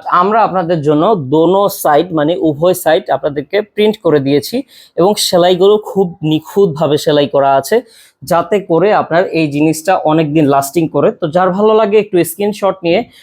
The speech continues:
আমাদের পেজে অবশ্যই, অবশ্যই আপনারা, আহ, নক করে দিবেন। ধন্যবাদ সবাইকে।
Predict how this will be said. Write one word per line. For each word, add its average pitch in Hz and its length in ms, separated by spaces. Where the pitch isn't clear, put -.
আমাদের 208 360
পেজে 202 340
অবশ্যই, 202 800
অবশ্যই 175 480
আপনারা, 156 480
আহ, 147 240
নক 170 360
করে 156 200
দিবেন। 165 360
ধন্যবাদ 147 460
সবাইকে। 131 760